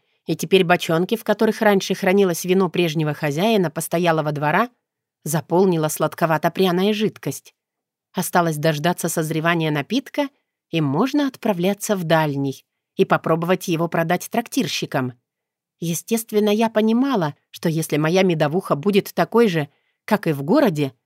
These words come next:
то слухов о рыжей лисице, куда непременно стоит наведаться ради необыкновенного нектара, так и не расползутся среди жителей. Посему наша сладкая Ханни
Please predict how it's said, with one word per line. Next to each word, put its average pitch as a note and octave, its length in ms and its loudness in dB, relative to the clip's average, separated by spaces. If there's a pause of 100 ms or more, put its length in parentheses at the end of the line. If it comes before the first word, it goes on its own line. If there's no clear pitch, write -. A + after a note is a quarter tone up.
(240)
то F3 100 2
слухов E3 500 -2
о D3+ 60 4
рыжей E3 300 0
лисице, D#3 540 -2
куда F#3+ 260 2
непременно F#3 560 2
стоит D#3+ 340 -4
наведаться E3 640 -2 (260)
ради G#3 240 2
необыкновенного A3+ 760 2
нектара, F#3 560 0 (440)
так F#3+ 220 0
и G3 40 2
не A3 100 4
расползутся C4 600 2
среди C#4 300 0
жителей. E3+ 580 -2 (340)
Посему D#3+ 420 2
наша D#3 400 0
сладкая D4 520 2
Ханни C4+ 540 0